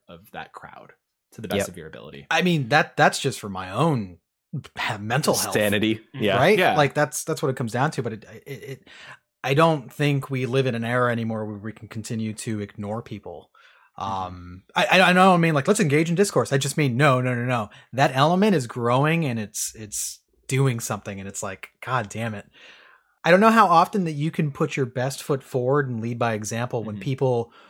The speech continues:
Speaker 3: want to not only tear down your example, they want to tear you down as a human being.
Speaker 2: I think one of the crazy things is, like,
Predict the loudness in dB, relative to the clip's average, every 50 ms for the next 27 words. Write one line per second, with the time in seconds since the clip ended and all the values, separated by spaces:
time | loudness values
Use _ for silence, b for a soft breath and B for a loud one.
0 | B B B B -6 -2 -2 0 0 -2 -2 -2 0 0 0 0 -2 -4 -6 -6
1 | -4 -4 -4 -2 0 0 2 2 2 0 -2 -4 -6 -8 -10 -10 -10 -8 -8 -8
2 | -8 -6 -8 -8 -6 -4 -4 -4 -6 -6 -6 -6 -6 -6 -8 -10 -14 -16 -16 -16
3 | -16 -16 -16 -16 -16 -16 -16 -16 -16 -18 -20 -20 b b b b b b b b
4 | _ _ -4 0 0 2 2 2 2 2 0 0 0 0 0 2 2 2 0 0
5 | 0 0 0 0 -2 -2 -4 -2 0 0 0 0 -2 -6 -12 -18